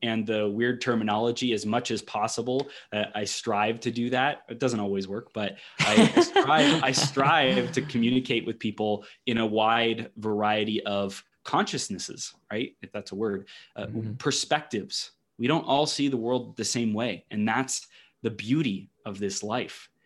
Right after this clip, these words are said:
Speaker 1: is we get contrast, we get differing perspectives. So when someone asks me, "What do I do?" I say, "I bring together men to share perspectives, share wisdom, and to grow together, to create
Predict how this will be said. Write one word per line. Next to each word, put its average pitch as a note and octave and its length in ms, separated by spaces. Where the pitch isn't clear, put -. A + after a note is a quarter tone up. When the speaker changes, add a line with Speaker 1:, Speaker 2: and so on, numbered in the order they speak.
Speaker 1:
is G#2+ 200
we C3 260
get C3+ 320
contrast, - 920
we A2+ 100
get A#2 240
differing A#2+ 500
perspectives. - 680
So A2 100
when A2+ 120
someone D#3+ 260
asks B2 400
me, G2 200
"What A2+ 120
do A2 80
I G#2 100
do?" A2+ 380
I A2 80
say, B2 460
"I A#2 60
bring B2+ 260
together B2 400
men A2 460
to G#2 340
share A#2+ 300
perspectives, A2+ 840
share A2+ 300
wisdom, G#2+ 640
and G#2 240
to A2 100
grow A2+ 260
together, A#2 480
to - 120
create G#2+ 500